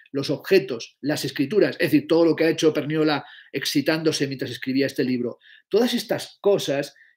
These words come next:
que las personas normales mantienen sumergidas en un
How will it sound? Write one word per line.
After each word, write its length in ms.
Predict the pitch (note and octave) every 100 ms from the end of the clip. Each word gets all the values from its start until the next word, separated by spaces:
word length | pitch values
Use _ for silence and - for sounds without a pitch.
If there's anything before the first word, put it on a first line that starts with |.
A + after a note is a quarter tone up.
| -
que 120 | D#3+
las 120 | D#3
personas 320 | - F#3+ G3
normales 640 | G3 D#3+ D#3+ F3+ D#3+ C3+ _ _ C3+
mantienen 420 | C#3+ D3 F#3+ G3
sumergidas 720 | - D3 B2+ F#3+ F3+ D3+ -
en 160 | D#3+ D#3
un 220 | G#3 A3+